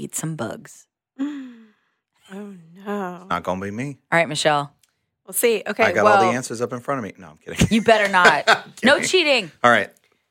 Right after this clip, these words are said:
Speaker 2: No
Speaker 3: Notes,
Speaker 2: cheating.
Speaker 3: notes are closed.
Speaker 1: Yep.
Speaker 2: Okay, so you're gonna have to buzz in because you both may know the answer.
Speaker 3: That's
Speaker 1: Oh,
Speaker 3: true.
Speaker 1: okay.
Speaker 2: So,
Speaker 1: Uh,
Speaker 2: what is your buzz in word?
Speaker 1: mm, my buzzword i-, will be Magi.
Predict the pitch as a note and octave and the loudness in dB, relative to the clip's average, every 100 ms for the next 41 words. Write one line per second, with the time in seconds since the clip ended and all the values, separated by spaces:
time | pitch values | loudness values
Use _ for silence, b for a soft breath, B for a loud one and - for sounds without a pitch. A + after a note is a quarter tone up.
0 | _ - B2 A#3 D3+ F3+ F3 D#3+ D3+ D3+ | _ -2 2 4 6 4 2 -4 2 2
1 | E3 D#3+ - D3 A2+ F2 - - _ - | 4 0 0 0 0 -2 -12 -20 _ 0
2 | G3 - _ _ _ _ _ _ _ - | 0 0 _ _ _ _ _ _ _ 0
3 | A3+ F#3+ - A3 A3+ A#3 G#3+ G#3+ A#3+ B3+ | 2 2 2 2 2 2 -2 2 0 2
4 | D4 G3+ A3+ G#3+ E3+ F3 F3 F3+ C4+ D#4 | -2 2 2 2 -2 -2 -2 0 0 0
5 | - G3+ F3+ - F3+ F3 F3 F#3 F#3+ F#3+ | -2 -2 -2 -2 -2 -2 0 2 2 -2
6 | G3+ F#3+ F#3+ F3 E3 E3 E3 - F#3+ A#3 | 0 2 2 2 0 -2 -4 -4 -4 -4
7 | F3 D#3+ D3+ E3+ - C#3+ F3 _ _ _ | -4 0 0 0 -2 -4 -6 _ _ _
8 | _ _ _ - G3+ F#3+ F3+ F3 D#3 D3 | _ _ _ -2 2 4 4 2 0 0
9 | C#3 C3+ C3+ G3 F#3 F#3 F#3 F3+ F3 E3+ | 0 -2 0 0 0 0 2 4 4 2
10 | D#3+ E3 G3+ F#3 D3+ F3 E3 D#3+ D3+ - | 0 0 0 0 -2 -4 -4 -4 -4 -6
11 | F3+ E3+ E3+ E3 D#3+ E3 E3 F#3+ A#3+ A#3 | -6 -6 -6 -6 -4 2 4 4 2 0
12 | G3+ G3+ G3 F#3+ G3+ G3+ - E3+ E3+ E3 | 0 0 2 2 2 -2 -2 0 2 2
13 | E3 D#3+ D#3+ F3 F3 F3 E3+ D#3+ D#3+ A#3+ | 2 0 -2 0 0 -2 -2 -2 2 2
14 | C#4 B3 - D#3 | 2 0 0 -2